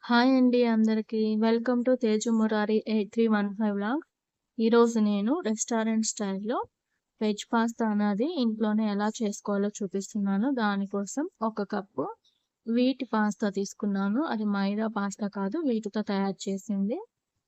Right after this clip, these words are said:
తర్వాత కొద్దిగా కొత్తిమీర, క్యారెట్, రెండు పచ్చిమిర్చి, కొద్దిగా క్యాబేజ్ తీసుకున్నాను.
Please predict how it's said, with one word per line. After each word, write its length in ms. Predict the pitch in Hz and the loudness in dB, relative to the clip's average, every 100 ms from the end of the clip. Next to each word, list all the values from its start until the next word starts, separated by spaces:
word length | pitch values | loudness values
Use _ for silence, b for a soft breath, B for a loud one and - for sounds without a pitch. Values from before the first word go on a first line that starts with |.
| _ | _
తర్వాత 560 | 220 208 208 202 - 339 | -4 0 0 -2 -4 -4
కొద్దిగా 440 | - 226 208 208 208 | -4 -4 -4 -4 -4
కొత్తిమీర, 600 | 220 214 196 202 196 196 302 453 - | -4 -2 -2 0 -2 -2 -4 -6 -6
క్యారెట్, 680 | 233 208 196 196 190 _ 247 403 403 | -4 -2 0 -2 -4 _ -2 -2 -4
రెండు 320 | 233 214 202 196 | -2 0 -2 -2
పచ్చిమిర్చి, 840 | 202 - - 226 - - - 302 370 | -6 -4 0 0 0 -8 -4 -4 -4
కొద్దిగా 440 | - 220 190 208 208 | -4 -4 -2 -2 -4
క్యాబేజ్ 560 | - 208 196 196 214 202 | -4 -2 0 0 -2 -2
తీసుకున్నాను. 720 | 196 190 - 196 196 190 196 | -4 -4 -4 -4 -4 -4 -4